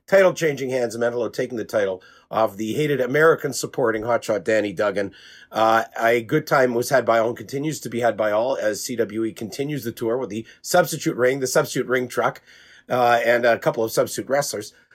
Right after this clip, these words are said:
although nobody seriously hurt in that, uh, uh, situation out on the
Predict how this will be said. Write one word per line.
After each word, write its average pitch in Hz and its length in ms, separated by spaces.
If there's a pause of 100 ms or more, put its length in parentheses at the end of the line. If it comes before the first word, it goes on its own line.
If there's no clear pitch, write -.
(160)
although 107 320
nobody 120 300
seriously 117 460
hurt 117 240
in 120 220
that, 107 360
uh, 101 260 (440)
uh, 90 200 (240)
situation 139 680
out 120 140
on 113 140
the 101 220